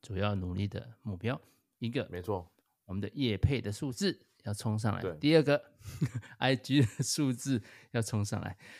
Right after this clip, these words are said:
Speaker 1: 所以赶快，赶快去按。如果你们对节目有什么问题、有什么意见，在I G上面留言给我们，我们会，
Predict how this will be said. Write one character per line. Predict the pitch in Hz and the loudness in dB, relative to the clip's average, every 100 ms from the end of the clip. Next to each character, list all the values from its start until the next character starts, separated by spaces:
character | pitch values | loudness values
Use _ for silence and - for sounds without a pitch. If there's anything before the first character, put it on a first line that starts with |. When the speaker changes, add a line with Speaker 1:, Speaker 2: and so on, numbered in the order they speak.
| - - | -20 -6
Speaker 1:
所 | - | 2
以 | 127 - | 2 2
赶 | - | 2
快， | 117 127 - | 4 4 2
赶 | 110 | 2
快 | 127 | 4
去 | 139 | 6
按。 | 143 113 104 - | 6 4 4 6
如 | 151 | 8
果 | |
你 | 143 | 8
们 | 127 135 | 6 6
对 | 160 139 | 4 4
节 | 127 123 | 6 6
目 | 143 | 8
有 | 120 | 8
什 | 113 | 6
么 | 104 107 123 - | 6 4 2 4
问 | 147 123 | 6 6
题、 | 110 107 | 6 4
有 | 110 | 6
什 | 107 | 4
么 | |
意 | 135 120 | 4 4
见， | 127 113 98 95 - _ - | 6 6 4 0 -6 _ -2
在 | 123 110 110 - _ | 4 4 2 -4 _
I | 120 123 | 2 2
G | 110 | 2
上 | 120 113 | 4 6
面 | 107 98 | 6 6
留 | 95 | 6
言 | 101 101 | 6 4
给 | 92 | 2
我 | |
们， | 92 92 | 0 -2
我 | 92 | 0
们 | 90 | 2
会， | 101 107 | 4 4